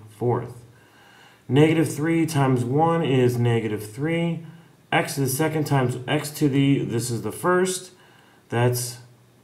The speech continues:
two plus one is three. X to the sec-, uh, negative three times negative ten is a positive thirty. X to the second times, well, this is like x to the zero, right? If it's not written,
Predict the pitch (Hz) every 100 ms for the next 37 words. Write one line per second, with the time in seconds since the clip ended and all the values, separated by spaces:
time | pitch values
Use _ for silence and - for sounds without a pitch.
0 | _ - 143 139 135 131 123 127 131 131
1 | 127 120 117 117 117 - - - - 196
2 | 123 - - - - - - - - _
3 | _ _ - 180 185 - 180 147 127 175
4 | - 131 139 156 185 160 127 165 180 180
5 | 143 123 147 143 143 143 147 123 - -
6 | - 170 185 120 113 - - 104 101 123
7 | - - - - - _ _ - 180 -
8 | 151 - 170 170 165 143 143 143 120 120
9 | 180 - 180 120 - - 143 - - 117
10 | 107 95 104 135 113 92 90 107 120 120
11 | 123 131 117 123 110 113 120